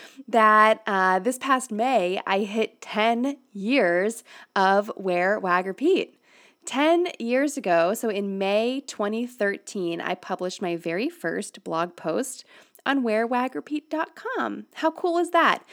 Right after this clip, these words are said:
So I just wanted to celebrate that milestone and hopefully share it as a way to encourage you to keep on going. I've been doing this for a long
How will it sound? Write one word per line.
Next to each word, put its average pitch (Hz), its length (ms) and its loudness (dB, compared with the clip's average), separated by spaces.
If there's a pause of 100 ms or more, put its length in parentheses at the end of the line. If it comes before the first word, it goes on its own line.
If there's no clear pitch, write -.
(180)
So 269 280 2
I 277 100 0
just 311 140 -4
wanted 320 180 0
to 311 40 -2
celebrate 262 440 -2
that - 140 0
milestone 208 760 0
and 175 560 -2 (380)
hopefully 294 720 -2
share 226 500 0
it 226 180 0
as 214 180 -6
a 202 60 0
way 190 280 -2
to 202 320 -4
encourage 196 580 -4
you 208 140 -6
to 196 60 -10
keep 220 300 -8
on 208 260 -2
going. 226 440 0 (840)
I've 220 160 -2
been 226 140 -8
doing 233 280 -4
this 254 200 -6
for 226 140 -4
a 196 160 -4
long 254 640 -2